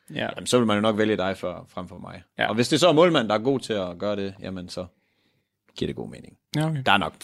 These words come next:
Speaker 2: flere aspekter i det.
Speaker 1: Altså, han står ikke der, "Åh, åh, løb højre."
Speaker 2: Nej, jo, det, altså, man prøver jo at hjælpe hinanden jo.
Speaker 1: Mm.
Speaker 2: Du vil jo også sige, selvom at du er, spiller lol, og du er måske et andet sted. Jeg ved ikke, jeg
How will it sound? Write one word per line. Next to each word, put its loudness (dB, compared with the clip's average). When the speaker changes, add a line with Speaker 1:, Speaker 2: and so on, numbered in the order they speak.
Speaker 2:
flere -2
aspekter -10
i -16
det. -20
Speaker 1:
Altså, 2
han 6
står 6
ikke 4
der, 6
"Åh, 10
åh, 8
løb 8
højre." 8
Speaker 2:
Nej, 2
jo, 4
det, -2
altså, -4
man 2
prøver 4
jo 6
at 6
hjælpe 4
hinanden -4
jo. -8
Speaker 1:
Mm. 0
Speaker 2:
Du 8
vil 8
jo 8
også 4
sige, 0
selvom 2
at -4
du 0
er, 2
spiller 0
lol, 4
og 0
du -6
er 2
måske -2
et -4
andet -8
sted. -10
Jeg -2
ved 0
ikke, -12
jeg -6